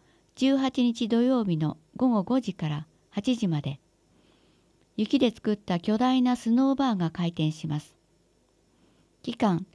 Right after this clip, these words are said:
二月十二日日曜日から十九日日曜日。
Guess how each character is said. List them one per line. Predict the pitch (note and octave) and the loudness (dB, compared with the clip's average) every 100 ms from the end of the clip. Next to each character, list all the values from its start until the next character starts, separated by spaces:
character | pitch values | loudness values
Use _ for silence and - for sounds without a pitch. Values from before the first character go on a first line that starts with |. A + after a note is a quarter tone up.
| _ _ _ _ G3+ | _ _ _ _ -2
二 | A3+ | 2
月 | C4+ C4+ A#3+ | 2 2 -2
十 | G#3+ A#3+ | 2 2
二 | A3+ A3+ | 4 2
日 | G#3+ G3+ G#3 | 0 0 0
日 | E3+ G3+ - | 0 -2 0
曜 | C4+ B3 | 2 2
日 | E3+ | 0
か | D#3+ D#3 | -2 -4
ら | C#3+ - _ _ _ _ | -4 -8 _ _ _ _
十 | - C#4+ | 0 2
九 | C4 A3 | 2 2
日 | F3+ E3+ D#3+ | 0 0 -2
日 | - E3+ G#3+ | -2 -2 -2
曜 | G#3+ F3+ | 0 0
日。 | C#3+ D3 | -4 -10